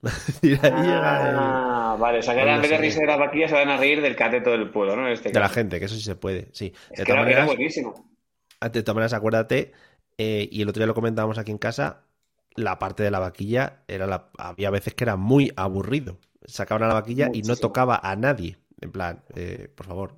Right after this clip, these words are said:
Speaker 1: esa vaquilla, que le pongan ahí algo, que alguien la achuche
Speaker 2: Sí,
Speaker 1: o
Speaker 2: sí,
Speaker 1: algo.
Speaker 2: sí. Lo mejor la vaquilla era, era los guionistas con los nombres que les ponían a la vaquilla, ¿eh?
Speaker 1: Claro. Sí, sí, sí, sí. Ese era el momento de gloria de Ramón García, sus diez segundos previos a la vaquilla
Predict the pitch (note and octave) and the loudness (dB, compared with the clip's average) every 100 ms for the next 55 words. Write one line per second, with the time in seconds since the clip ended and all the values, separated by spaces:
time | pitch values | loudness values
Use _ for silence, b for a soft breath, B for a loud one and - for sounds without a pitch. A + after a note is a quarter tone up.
0 | - E2+ F2 G2+ G2 F2 - F2 F#2 F#2+ | -14 -12 -10 -8 -8 -8 -10 -8 -6 -4
1 | F#2 F#2 F#2 G#2 A2 F#2+ E2+ F#2+ G#2 G2 | -4 -4 -6 -4 -4 -4 -6 -6 -4 -4
2 | F#2 F2 F#2 F#2+ C3+ C3 G#2 C3 A2+ B2 | -4 -4 -6 -4 -4 -2 0 0 0 -2
3 | A#2 G#2+ - B2 B2 B2+ D3+ D#3+ D3+ C#3+ | -2 -4 -4 -4 -2 2 4 4 4 2
4 | D3+ D3 D3 D3 C3+ - C3 C3 B2 A#2 | 2 4 4 4 4 4 2 2 0 0
5 | B2+ - D3 C#3+ B2 A2+ A2+ A#2 B2 A2+ | -2 0 -2 0 0 0 0 0 -2 -2
6 | A2 G#2+ G#2 G#2 G2 G2 F#2+ G2+ F2+ - | -4 -4 -4 -4 -2 -4 -6 -8 -8 -4
7 | - F#2+ A#2 - _ _ _ _ B2+ A#2 | -4 -4 -8 -16 _ _ _ _ -8 -6
8 | A#2+ A#2+ A#2+ C3 - G2+ - A#2 - A#2 | -8 -10 -10 -12 -10 -6 0 0 2 0
9 | A2 A#2 A2+ A2+ B2+ A#2+ G2 F#2 F#2+ G#2 | 0 -2 0 2 4 4 2 -2 -4 -4
10 | A2 G2+ B2+ C#3 D#3 - - F#2+ G#2+ A2 | -6 -4 -4 -4 -8 -10 -6 -2 -2 0
11 | A2 A2+ C3 D3 F#3+ - B2 A#2 B2 A#2 | 0 2 0 0 -4 -4 0 4 4 2
12 | - A2+ G#2 - C3 C#3 E3 | 2 2 0 -4 -4 -4 -6